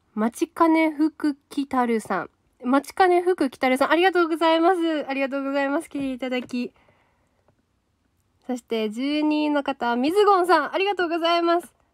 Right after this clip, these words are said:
ありがとうございます。十一位の方、ゆうじーさん。ゆうじし、ゆうじーさん、ありがとうございます。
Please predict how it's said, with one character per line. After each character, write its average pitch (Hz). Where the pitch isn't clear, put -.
あ 262
り 247
が 247
と 247
う 247
ご 247
ざ 262
い 262
ま 277
す。 -
十 269
一 339
位 359
の 311
方、 226
ゆ 370
う 349
じ 330
ー 311
さ 254
ん。 -
ゆ 320
う 370
じ 370
し、 -
ゆ 294
う -
じ 370
ー 339
さ 262
ん、 -
あ 294
り 339
が 381
と 359
う 349
ご 349
ざ 330
い 339
ま 339
す。 -